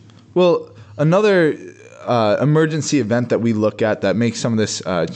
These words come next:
wind and solar integration more challenging is looking at very quick disturbances on the grid. So if a generator or a load trips offline and shuts down unexpectedly, well, the grid becomes unbalanced. This is what we call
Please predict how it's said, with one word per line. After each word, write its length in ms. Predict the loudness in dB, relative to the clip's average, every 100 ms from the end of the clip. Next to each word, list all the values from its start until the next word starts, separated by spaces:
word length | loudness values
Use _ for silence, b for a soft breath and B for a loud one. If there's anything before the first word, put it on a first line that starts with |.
| -14 -20 -20 -20 -14 -6
wind 300 | -2 0 0
and 100 | 0
solar 220 | 2 0
integration 520 | 0 -2 -2 0 0
more 240 | 0 0 0
challenging 560 | -2 -2 0 0 -2 -4 B B B
is 320 | 0 0 0
looking 240 | -2 0
at 320 | 0 -2 -10 _ _ -14
very 480 | -8 -2 0 2 0
quick 400 | -2 -4 -4 -4
disturbances 640 | -8 -2 0 0 -2 -2
on 120 | -2
the 60 | -2
grid. 240 | 0 -2
So 140 | -2 -2
if 180 | 0 0
a 60 | 0
generator 600 | 0 0 2 2 2 0 B B -2
or 240 | 2 4
a 60 | 2
load 380 | 2 2 2 -2
trips 300 | -4 -2 0
offline 580 | -2 0 0 0 -2 -2
and 280 | 0 0 0
shuts 280 | -2 -2
down 280 | -2 0 0 0
unexpectedly, 840 | -2 -2 -2 -2 -2 0 0 -2 B B B
well, 180 | 0 2
the 160 | 0 0
grid 220 | 0 0
becomes 340 | -2 -2 -2 0
unbalanced. 680 | 0 2 0 -2 -4 -6 -2
This 140 | 0
is 60 | 2
what 140 | 0
we 80 | 0
call 460 | -2 0 0 -2